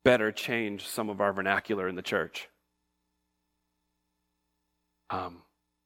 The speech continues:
I was a singles pastor for ten years. Some of the dumbest things I ever heard were said to our singles. "Man, someday you'll get married, you'll be a complete believer." Hmm,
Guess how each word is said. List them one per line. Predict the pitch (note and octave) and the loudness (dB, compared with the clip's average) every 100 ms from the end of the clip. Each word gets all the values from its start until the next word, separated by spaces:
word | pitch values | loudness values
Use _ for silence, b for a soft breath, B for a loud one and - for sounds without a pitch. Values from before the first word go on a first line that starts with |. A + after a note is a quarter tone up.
| - | 0
I | C3 | 2
was | B2 | 2
a | |
singles | - D#3 B2+ | 0 2 2
pastor | - A2 G#2 G2 | 4 4 4 -2
for | G2 | -6
ten | - C3 | -4 -2
years. | B2 G2+ F2 - - _ _ _ _ _ _ _ _ _ _ _ _ _ - | -2 -4 -6 -14 -18 _ _ _ _ _ _ _ _ _ _ _ _ _ 0
Some | C3 | 2
of | |
the | B2 | 2
dumbest | A2 C3 C#3 C#3 - | 4 8 8 6 2
things | C#3 A#2+ | 2 4
I | A2 | 4
ever | A#2 A#2 | 4 4
heard | B2 A2+ | 4 2
were | F#2+ | 0
said | - A#2 G#2+ | -2 0 2
to | G2+ | 0
our | G2 | 0
singles. | G#2+ F#2+ - - _ _ _ _ _ _ _ _ _ _ _ _ _ _ _ _ - | -4 -6 -10 -16 _ _ _ _ _ _ _ _ _ _ _ _ _ _ _ _ 0
"Man, | A#2 A#2+ | 4 4
someday | - D3+ C#3 | 4 6 6
you'll | C3 C3+ | 6 6
get | C3 | 6
married, | B2+ C#3 A#2+ | 8 8 6
you'll | C3+ | 4
be | C3 | 4
a | |
complete | - G2+ - E3+ - | 2 -2 2 2 2
believer." | G#2 F#2+ E2 - _ _ _ _ _ _ _ _ _ _ _ _ _ _ _ _ _ _ _ _ _ _ _ _ _ _ _ _ _ _ _ _ _ _ _ _ _ _ _ _ _ _ _ _ _ - | 0 0 -4 -8 _ _ _ _ _ _ _ _ _ _ _ _ _ _ _ _ _ _ _ _ _ _ _ _ _ _ _ _ _ _ _ _ _ _ _ _ _ _ _ _ _ _ _ _ _ -4
Hmm, | A2 | -4